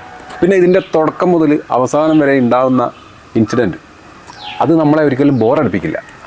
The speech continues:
അതാണ് ഏറ്റവും ആദ്യമായിട്ട് എനിക്ക് പറയാനുള്ളത്. കാരണം നമ്മൾ ഒരു ചെറിയ താരനിര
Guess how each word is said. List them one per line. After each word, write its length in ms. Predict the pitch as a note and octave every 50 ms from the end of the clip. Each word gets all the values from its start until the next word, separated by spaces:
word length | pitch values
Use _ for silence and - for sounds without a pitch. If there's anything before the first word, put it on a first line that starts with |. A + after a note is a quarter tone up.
| -
അതാണ് 180 | - B2+ C#3 C#3 C3+ A2
ഏറ്റവും 280 | - - - C#3+ D3 - - - - - G3 G#3
ആദ്യമായിട്ട് 300 | A3 - C3+ B2 - -
എനിക്ക് 160 | A2 G#2+ - G3+
പറയാനുള്ളത്. 400 | F#3 F#3+ F#3+ F3+ D#3+ - - - - - - - - - - - - - - -
കാരണം 180 | C#3+ D#3+ E3+ E3
നമ്മൾ 140 | D#3 E3 E3+ E3 D#3+ D#3 - D3+
ഒരു 100 | D3 D#3 D3 -
ചെറിയ 200 | D3 C#3 C#3 C#3+ D3+ D3 C#3+
താരനിര 320 | C3+ C3+ C3+ C3 B2+ B2